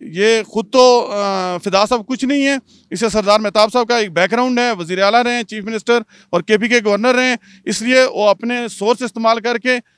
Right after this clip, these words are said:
और मावन खुसूसी वज़ीर आज़म साहब के उनके साथ गठजोड़ करके ये जो है मेरी ज़मीन पुलिस के ऊपर जो प्रेशर डालते हैं, चूँकि इनकी हर हुकूमत के अंदर कोई ना कोई अपना बंदा मौजूद होता है, तो पहले भी ये काम करते रहे मुख्तलिफ।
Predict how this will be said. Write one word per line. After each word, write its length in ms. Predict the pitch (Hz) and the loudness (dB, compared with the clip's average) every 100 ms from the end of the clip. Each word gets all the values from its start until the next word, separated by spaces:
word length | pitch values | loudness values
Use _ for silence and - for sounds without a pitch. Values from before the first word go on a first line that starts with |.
| _ | _
और 180 | - 202 | 0 0
मावन 320 | 196 196 240 | 2 2 2
खुसूसी 500 | 208 220 220 196 254 247 | -2 -4 -6 -2 0 0
वज़ीर 240 | 196 202 | 0 2
आज़म 260 | 190 220 240 | 2 0 -4
साहब 220 | 247 214 | -4 -2
के 180 | 247 240 _ _ - | -4 -6 _ _ -4
उनके 260 | 294 233 | -4 -2
साथ 180 | 240 247 | 0 0
गठजोड़ 440 | 202 190 202 233 226 | 0 -2 2 2 2
करके 680 | 214 226 269 262 - _ - | 0 0 -2 -4 -6 _ -8
ये 120 | 180 220 | -2 0
जो 120 | 226 | 2
है 100 | 233 | 0
मेरी 220 | 214 240 | -2 -4
ज़मीन 380 | 170 190 226 240 | -4 -2 -2 -2
पुलिस 400 | 226 226 262 - | 0 0 0 0
के 100 | 254 | -2
ऊपर 260 | 233 226 | 2 0
जो 100 | 214 | 0
प्रेशर 340 | 202 202 202 294 | -2 -2 0 2
डालते 340 | 254 214 196 | 2 0 -2
हैं, 140 | 226 220 | -8 -8
चूँकि 260 | 226 220 | -10 -8
इनकी 240 | 220 226 208 | -8 -6 -2
हर 120 | 233 | -2
हुकूमत 360 | 240 233 254 | -2 -6 -8
के 80 | 233 | -6
अंदर 180 | 262 254 | -6 -6
कोई 180 | 233 247 | -6 -8
ना 100 | 247 | -6
कोई 140 | 233 | -6
अपना 200 | 220 220 | -6 -8
बंदा 220 | 214 208 | -8 -6
मौजूद 320 | 226 196 220 226 | -6 -8 -6 -4
होता 240 | 214 226 | -4 -4
है, 80 | 214 _ _ _ | -6 _ _ _
तो 60 | 196 | -8
पहले 280 | 170 220 269 | 2 2 2
भी 160 | 285 | 0
ये 80 | 285 | -2
काम 240 | 233 254 233 | -2 -4 -2
करते 260 | 233 220 | -4 -2
रहे 120 | 233 | -2
मुख्तलिफ। 420 | 226 180 233 240 | -4 -2 0 0